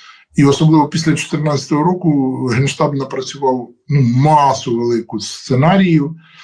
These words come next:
планів, е, і, е, ну, по-, по-перше, те, що трапилося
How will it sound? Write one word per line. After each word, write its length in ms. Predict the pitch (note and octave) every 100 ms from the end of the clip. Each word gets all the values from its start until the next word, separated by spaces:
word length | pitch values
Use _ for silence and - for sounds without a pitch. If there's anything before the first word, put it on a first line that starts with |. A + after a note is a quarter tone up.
| - - -
планів, 500 | C3+ D#3+ F3 D#3 B2+
е, 960 | A#2+ B2+ B2 A#2+ A#2+ A#2+ B2 - C3 D3+
і, 360 | C3+ C3 B2+ B2+
е, 300 | B2+ C3 C3 B2+ _ _
ну, 240 | F3+ E3
по-, 140 | D3+ C3 -
по-перше, 580 | - C3 C#3+ C3+ D3 C3+ - - - -
те, 160 | E3 D#3
що 320 | - C3 C3 _
трапилося 760 | C#3+ C#3+ C#3 B2 A#2+ A#2+ B2+